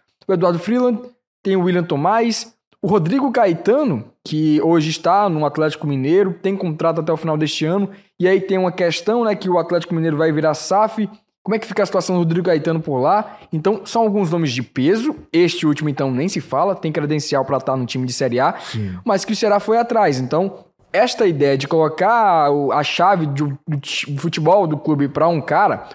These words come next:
Speaker 1: o Ceará tá indo atrás, tá tentando ser assertivo.
Speaker 2: O fato do Ceará ter ido sondar, eu não sei se fez proposta ou não, mas do Ceará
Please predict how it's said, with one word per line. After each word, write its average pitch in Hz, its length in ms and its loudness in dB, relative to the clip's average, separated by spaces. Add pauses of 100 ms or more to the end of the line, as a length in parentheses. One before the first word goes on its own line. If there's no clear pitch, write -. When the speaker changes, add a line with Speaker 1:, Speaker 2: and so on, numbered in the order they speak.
Speaker 1:
o - 20 -12
Ceará 151 220 0
tá 196 100 -4
indo 214 140 0
atrás, 190 420 0
tá 117 160 -6
tentando 156 260 -4
ser 185 120 -2
assertivo. 151 760 -2
Speaker 2:
O 139 40 -4
fato 175 320 -6
do 151 40 -8
Ceará 123 280 -4
ter 113 220 -6
ido 104 300 -6
sondar, 117 580 -4
eu 107 40 -4
não 107 100 -6
sei 113 200 -8
se - 120 -14
fez 107 200 -8
proposta 104 520 -8
ou 95 60 -6
não, 117 180 -6
mas 104 300 -6
do 107 260 -6
Ceará 120 460 -4